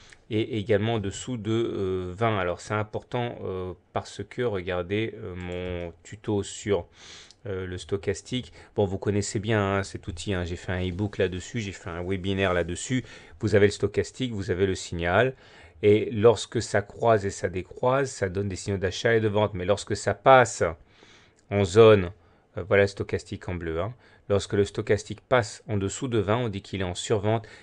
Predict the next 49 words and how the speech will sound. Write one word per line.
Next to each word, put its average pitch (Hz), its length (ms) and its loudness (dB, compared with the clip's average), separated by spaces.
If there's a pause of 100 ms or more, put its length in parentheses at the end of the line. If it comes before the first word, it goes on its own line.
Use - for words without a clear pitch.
(100)
Et 107 100 0
là, 104 140 6
normalement, 98 380 0
ça - 180 -4
veut 92 60 -4
dire 98 160 -6
qu'il - 100 -20
faut 107 100 -6
surtout 107 640 -6
plus 107 300 -6 (100)
acheter. 98 480 -4
Par 92 220 -6
contre, 113 260 -2 (260)
le 104 140 -2
jour 110 320 -2
où 98 120 -2
il 92 60 2
repassera 104 680 4
au-dessus 98 480 -4
de 98 100 0
la 92 120 0
zone 87 220 -6
des 85 140 -6
vingt, 104 260 -4 (300)
ça, 120 160 -2
ça 104 160 -2
pourrait 92 280 -2
être - 60 -8
considéré 98 460 -2
comme 90 240 -6
un 90 60 -2
bon 104 240 -4
signal 95 340 -4
d'achat 101 460 0 (240)
lorsque, - 380 -4
en 95 200 0
plus, 110 360 -8
il 107 60 -10
croisera 95 480 -4
son - 140 -14
signal 95 420 -6
à 92 40 2
la 90 160 2
hausse. 85 140 -4
Pour 95 120 -8
l'instant, 101 280 -4
on 90 180 -4
est 85 80 -8
simplement 101 580 -4